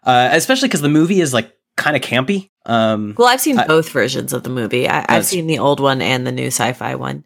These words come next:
Speaker 2: Uh,
Speaker 1: I actually haven't seen the new sci-fi one yet,
Speaker 2: and
Speaker 1: so.
Speaker 2: I say new, but it was, like, ten, fifteen years ago now.
Speaker 1: Yeah.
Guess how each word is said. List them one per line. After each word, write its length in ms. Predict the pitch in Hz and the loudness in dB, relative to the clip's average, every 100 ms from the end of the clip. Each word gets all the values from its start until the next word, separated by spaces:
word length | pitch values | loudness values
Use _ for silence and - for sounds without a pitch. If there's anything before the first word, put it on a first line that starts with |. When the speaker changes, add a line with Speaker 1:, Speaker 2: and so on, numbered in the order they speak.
| _ | _
Speaker 2:
Uh, 200 | - - 80 | -4 -2 0
Speaker 1:
I 100 | 151 | 0
actually 240 | 220 180 | 0 0
haven't 200 | 143 131 131 | 0 0 0
seen 140 | 123 | 0
the 60 | 110 | 0
new 100 | 98 | -2
sci-fi 300 | 95 90 90 | -4 -6 -8
one 220 | 82 80 | -10 -16
yet, 160 | 78 - | -12 -4
Speaker 2:
and 100 | 170 | 0
Speaker 1:
so. 60 | |
Speaker 2:
I 60 | 170 | 2
say 200 | 170 175 | 2 2
new, 460 | 160 165 156 135 131 | 4 4 4 2 0
but 280 | 135 127 - | 0 0 -2
it 140 | - - | -4 -4
was, 200 | 139 - | -6 -8
like, 220 | 117 - _ | -8 -10 _
ten, 300 | - 127 120 _ | -8 -6 -8 _
fifteen 360 | - 135 - 123 | -10 -10 -10 -10
years 180 | 120 123 | -10 -10
ago 200 | 123 123 | -8 -8
now. 260 | 123 120 123 | -8 -6 -6
Speaker 1:
Yeah. 220 | 95 71 | -6 -8